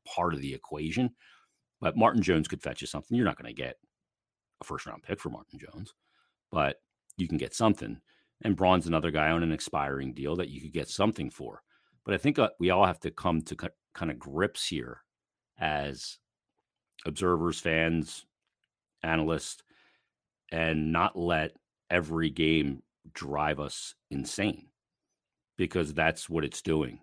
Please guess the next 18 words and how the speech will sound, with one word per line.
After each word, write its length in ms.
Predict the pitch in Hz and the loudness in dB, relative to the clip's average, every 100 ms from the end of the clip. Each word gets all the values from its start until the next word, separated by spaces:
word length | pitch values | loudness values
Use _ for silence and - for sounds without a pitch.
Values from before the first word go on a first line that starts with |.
| _ | _
Like, 160 | 85 92 | -12 -8
you 60 | |
see 160 | - 139 | -2 2
it 60 | |
on 100 | 123 | 2
social 320 | 82 85 80 67 | 2 -2 -2 -4
media, 240 | 67 67 | -4 -6
and 80 | 80 | -4
that's 160 | 101 | -6
social 320 | - 64 - - | -6 -10 -10 -14
media. 280 | - - - _ _ _ _ _ _ _ _ _ | -16 -18 -20 _ _ _ _ _ _ _ _ _
You 60 | - | -10
know, 100 | 64 | -6
that's, 400 | 73 82 - - - _ _ _ _ - | 0 0 -2 -10 -14 _ _ _ _ 0
that's 320 | 85 85 - | 0 0 -4
the 160 | 82 | 0
emotion 480 | 73 69 69 - 71 | 0 0 -4 -4 -6
zone. 340 | - 60 - | -6 -14 -16